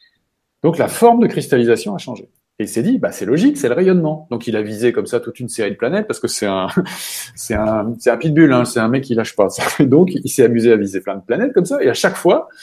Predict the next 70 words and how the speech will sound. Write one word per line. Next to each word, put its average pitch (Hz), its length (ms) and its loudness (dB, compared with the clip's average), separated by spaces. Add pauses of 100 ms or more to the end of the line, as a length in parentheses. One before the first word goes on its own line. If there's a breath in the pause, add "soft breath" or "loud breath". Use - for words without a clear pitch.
(220 loud breath)
la 123 80 2
façon 190 320 2
de 208 100 2
cristalliser 165 540 4
de 170 60 -4
sa 131 100 0
solution, 117 480 0
il 185 80 4
a - 20 6
essayé 135 300 2
avec 127 120 2
d'autres 127 160 2
solutions, 113 440 -2
ça - 100 -10
marchait - 280 -6
aussi. 247 340 0 (340 loud breath)
Et 107 60 -4
à - 20 0
un - 20 0
moment, 208 160 4
il 254 60 6
s'est 156 160 2
dit, 254 140 6
mais, 156 260 2 (420 loud breath)
parce - 140 -20
que 113 80 -10
c'est, - 300 -12
tu - 340 -20
sais, 135 140 -2
il 131 60 -2
y 107 60 0
en 92 140 -6
a, 87 220 -12
c'est - 180 -18
pas 104 80 0
à 104 60 0
toi 131 120 0
que 120 60 0
je 107 40 -10
vais 104 60 0
apprendre 110 220 -4
ça, 196 140 0
tu - 60 -6
sais, 127 60 -2
quand 110 200 -2
on 113 80 2
est 117 40 2
en 113 120 2
quête, 127 320 0
on 95 160 -8
cherche - 200 -10
toute - 140 -12
la 95 80 -2
journée. 139 380 0 (400 loud breath)
Et 147 100 6
donc, 262 180 6
il 147 60 -2
s'est 135 140 0
dit, 254 120 6
mais 143 120 6
est-ce 135 120 4
qu'avec 277 220 2
un 147 80 2
symbole, 175 320 2
je - 80 -6
pourrais 135 140 4
obtenir 190 260 0
le 240 60 2
même 175 120 2
résultat ? 151 460 -2